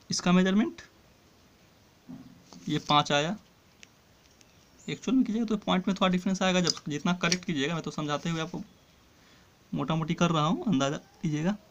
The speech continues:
ये approx मेरा टू पॉइंट सिक्स आ रहा है, टू पॉइंट six। Now, यदि हमें पूछा जाए velocity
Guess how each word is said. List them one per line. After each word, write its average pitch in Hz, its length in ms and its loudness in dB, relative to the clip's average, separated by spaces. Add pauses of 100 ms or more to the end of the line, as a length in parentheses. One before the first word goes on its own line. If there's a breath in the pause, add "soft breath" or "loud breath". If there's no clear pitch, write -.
(160)
ये 165 240 4
approx 180 640 2
मेरा 165 560 4 (1800)
टू 160 140 0 (120)
पॉइंट 180 540 4
सिक्स - 320 0
आ 123 60 2
रहा 113 120 0
है, - 180 -6 (4000 soft breath)
टू 165 100 0
पॉइंट 170 280 2
six। - 320 -4 (1800 loud breath)
Now, 180 280 8 (440)
यदि 151 260 6
हमें 208 220 8
पूछा 208 300 2
जाए 175 240 2 (540 loud breath)
velocity 175 600 2